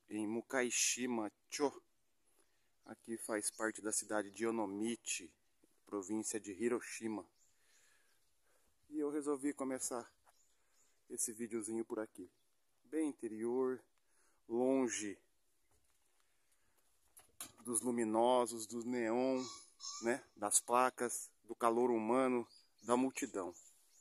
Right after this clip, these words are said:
Aí, ó. Tamo aqui, ó. Uma plantação de cebolinha. Eu parei a bicicleta ali, ó.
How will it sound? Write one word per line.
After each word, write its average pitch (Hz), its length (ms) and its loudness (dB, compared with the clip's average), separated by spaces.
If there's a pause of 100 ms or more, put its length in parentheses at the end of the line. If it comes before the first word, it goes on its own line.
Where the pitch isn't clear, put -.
(720)
Aí, 101 120 -8
ó. 85 80 -12 (480)
Tamo 101 180 -8
aqui, 139 280 2
ó. 107 140 4 (1000)
Uma 123 140 -12
plantação 113 600 2
de - 80 0
cebolinha. 127 920 4 (1700)
Eu 101 80 -14
parei 104 320 4
a 98 40 2
bicicleta 101 680 0
ali, 120 280 0
ó. 87 140 -2